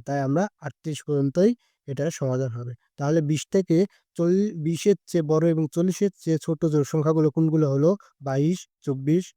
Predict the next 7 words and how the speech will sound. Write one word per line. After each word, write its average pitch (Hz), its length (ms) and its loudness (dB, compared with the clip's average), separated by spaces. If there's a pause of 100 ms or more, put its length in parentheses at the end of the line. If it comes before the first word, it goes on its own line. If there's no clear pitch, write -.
(120)
ছাব্বিশ, 135 400 -4 (260)
আঠাশ, 147 280 -4 (200)
তিরিশ, 139 280 -2 (380)
বত্রিশ, 143 460 -6 (320)
চৌত্রিশ, 147 400 -6 (640)
ছত্রিশ, 160 500 -2 (1080)
আটত্রিশ। 120 520 -6